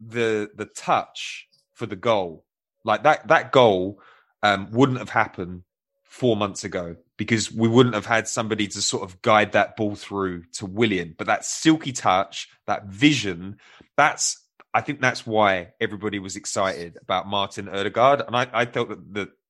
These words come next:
those fifty minutes said, uh, said a lot about why they hired him, hired him. Like, he's a fucking freelancer. Like, why, why we hired him and why we want him for next season. So,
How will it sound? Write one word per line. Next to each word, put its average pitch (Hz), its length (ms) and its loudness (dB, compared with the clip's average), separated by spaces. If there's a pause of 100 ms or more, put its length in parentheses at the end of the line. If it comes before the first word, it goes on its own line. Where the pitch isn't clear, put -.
those 123 260 0
fifty 127 320 -8
minutes 123 500 -6 (520)
said, - 560 0 (100)
uh, 98 260 0
said 123 200 -4
a 110 60 -2
lot 117 200 2
about 104 480 2
why 104 220 4
they 95 160 2
hired 104 400 6
him, 123 320 0 (680)
hired 90 340 2
him. 82 240 -6
Like, 87 200 -8
he's 92 120 -8
a 90 40 -16
fucking 92 320 -10
freelancer. 92 600 0 (280)
Like, 110 180 6
why, 123 220 10
why 123 180 6
we 120 100 6
hired 127 320 6
him 104 160 2
and 101 100 0
why 104 100 8
we 104 100 6
want 104 200 6
him 101 100 2
for 107 140 -4
next 101 220 -2
season. 113 340 0
So, 98 260 -2